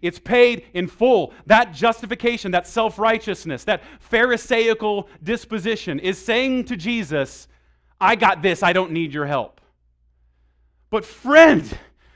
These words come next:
don't miss this. The grace of God is made manifest when we're willing to tell a story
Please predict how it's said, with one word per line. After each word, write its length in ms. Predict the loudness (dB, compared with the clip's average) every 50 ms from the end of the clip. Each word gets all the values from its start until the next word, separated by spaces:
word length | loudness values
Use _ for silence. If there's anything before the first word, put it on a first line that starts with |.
| _ _ _ _ _ _ _ _ _ _ _ _ _ _ 0
don't 300 | 2 2 2 2 0 0
miss 420 | 0 2 2 2 2 2 0 -4 -12
this. 540 | -10 -6 -4 -4 -4 -4 -6 -10 -18 -14
The 100 | -10 -10 -10
grace 420 | -6 0 2 4 4 4 2 -4
of 100 | -6 -2
God 240 | 2 4 4 4 4
is 100 | 2 0
made 220 | 0 0 0 0
manifest 600 | 0 0 0 0 0 -2 -2 0 0 -2 -2 -2
when 180 | -6 -6 -4 -2
we're 160 | -2 -2 -2
willing 420 | -2 -2 0 2 4 4 4 2 0
to 100 | 0 -2
tell 240 | -4 -2 -2 -2
a 60 | -2 -4
story 600 | -6 -6 -2 2 4 4 4 4 2 -2 -6